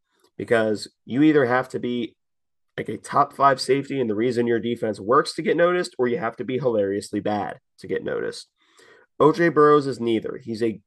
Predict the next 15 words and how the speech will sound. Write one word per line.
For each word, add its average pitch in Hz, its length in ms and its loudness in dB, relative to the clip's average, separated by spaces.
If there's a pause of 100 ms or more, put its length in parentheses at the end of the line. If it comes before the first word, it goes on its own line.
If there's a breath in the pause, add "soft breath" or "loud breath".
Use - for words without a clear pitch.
(400)
great - 300 -2
safety, - 500 2 (560)
but 117 140 0
he's 113 180 -6
not 127 400 4 (920)
a 117 80 2
game 113 360 2
changer. - 520 -12 (1120)
He's 117 240 -2
a 117 100 4
legitimately 123 560 2
good 117 240 -2
player 113 280 2
that 104 220 -2
I 120 180 -2